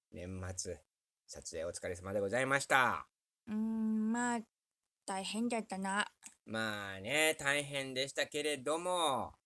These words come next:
Speaker 1: おー、でもほんとね、あのー、今年を締めくくるコクト様の頑張りのおかげで、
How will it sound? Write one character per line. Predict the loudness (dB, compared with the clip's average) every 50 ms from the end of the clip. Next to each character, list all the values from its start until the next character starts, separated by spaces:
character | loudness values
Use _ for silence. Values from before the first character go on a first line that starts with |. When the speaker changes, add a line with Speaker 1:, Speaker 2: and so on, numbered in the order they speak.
| _ -10
Speaker 1:
お | -6 -6 -4 -4 -4 -4 -4 -4 -4 -4 -2 -2 -4
ー、 | -2
で | -2 -2
も | -2 -2
ほ | -4 -4 -4
ん | 0
と | 0 2
ね、 | 2 2 -2 -4 _
あ | -4 -4 -2
の | 0 0 -2 -2 -2 -2 -2 0 0 0 0 -2 -2 -2 -4 -4 -6 -6 -6 -6 -8 -8 -10 -10 -12 -14 _
ー、 |
今 | -12 -10 -6
年 | -6 -6 -6 -4 -4 -2
を | 0 0 0 -2 -4
締 | -4 -4 -4 -4
め | -4 -6
く | -8 -12 _
く | -6 -6
る | -6 -6 -8 -10 _ _ _
コ | _ -16 -12
ク | -10
ト | -10
様 | -10 -8 -8 -8 -8
の | -10 -8
頑 | -6 -6 -4 -2 0
張 | 0 0
り | 0 -2
の | -6 -6
お | -2
か | -2 0
げ | 0 2
で、 | 0 0 -2 -2